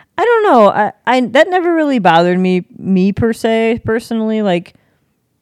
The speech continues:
his persistence wasn't creepy to me or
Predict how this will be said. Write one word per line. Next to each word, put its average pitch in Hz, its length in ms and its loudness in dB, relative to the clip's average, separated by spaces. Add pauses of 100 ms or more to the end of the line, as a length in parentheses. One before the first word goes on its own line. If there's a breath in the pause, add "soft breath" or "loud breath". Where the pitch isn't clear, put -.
(460)
his 214 260 2
persistence 269 760 -4
wasn't 202 340 -2
creepy 202 380 -6
to 233 140 -6
me 226 240 0
or 165 580 -2